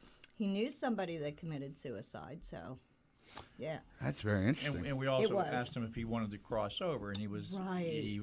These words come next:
Speaker 3: affirmative. He wanted to cross over,
Speaker 1: Mm-hmm.
Speaker 3: but at that particular time, we weren't equipped to help him cross over, and we will be going back.
Speaker 1: Yeah.
Speaker 2: I'm very interested in how you, uh, help someone cross over.
Speaker 1: Well, we'll let you know.
Speaker 3: Yeah.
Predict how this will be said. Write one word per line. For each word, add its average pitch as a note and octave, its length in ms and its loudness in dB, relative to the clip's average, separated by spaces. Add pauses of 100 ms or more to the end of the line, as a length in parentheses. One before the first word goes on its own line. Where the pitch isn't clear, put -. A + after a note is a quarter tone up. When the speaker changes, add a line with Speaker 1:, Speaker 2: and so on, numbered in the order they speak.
Speaker 3:
affirmative. A2+ 500 0
He G#2+ 100 -2
wanted G#2+ 300 0
to G#2+ 60 -4
cross G2+ 400 0
over, G#2+ 340 2
Speaker 1:
Mm-hmm. G3+ 260 2 (180)
Speaker 3:
but A2 120 -2
at G#2+ 320 0
that A2+ 200 2
particular A#2+ 500 0
time, B2 440 2
we C3 160 2
weren't A#2 320 0
equipped C3 540 4
to A2 120 2
help C3 300 6
him G#2 160 2
cross G#2 400 4
over, A2+ 320 4
and G2+ 80 2
we A2 120 2
will A#2 220 4
be F#2+ 100 0
going F2 360 0
back. E2 220 0 (320)
Speaker 1:
Yeah. - 80 -8 (640)
Speaker 2:
I'm G#2+ 200 10
very G#2 280 10
interested A#2 380 6
in A#2+ 100 10
how A#2 180 8
you, A#2 360 10
uh, A2+ 280 8 (580)
help B2 300 4
someone C3 280 8
cross C#3 340 6
over. - 280 0 (180)
Speaker 1:
Well, - 420 -12
we'll C#3 220 -12
let C#3+ 280 -10
you - 80 -6
know. A3+ 220 -4 (220)
Speaker 3:
Yeah. F3 160 -6